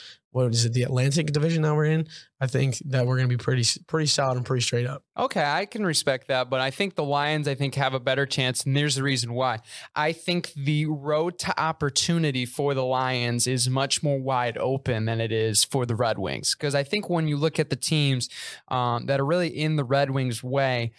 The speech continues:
Speaker 2: um, to win a cup, which I don't think necessarily I'm counting them out as a team that could run from the bottom as an underdog. I think that Stevie Y and that crew and that coaching staff can do that. But I think what the issue for me is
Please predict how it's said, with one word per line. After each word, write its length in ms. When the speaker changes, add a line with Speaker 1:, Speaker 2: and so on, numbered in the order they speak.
Speaker 2:
um, 320
to 120
win 200
a 60
cup, 260
which 160
I 80
don't 160
think 240
necessarily 840
I'm 140
counting 340
them 140
out 160
as 100
a 60
team 240
that 180
could 220
run 260
from 200
the 80
bottom 340
as 80
an 100
underdog. 480
I 100
think 240
that 140
Stevie 300
Y 300
and 100
that 140
crew 260
and 140
that 120
coaching 360
staff 320
can 220
do 180
that. 260
But 100
I 80
think 240
what 220
the 120
issue 280
for 120
me 280
is 300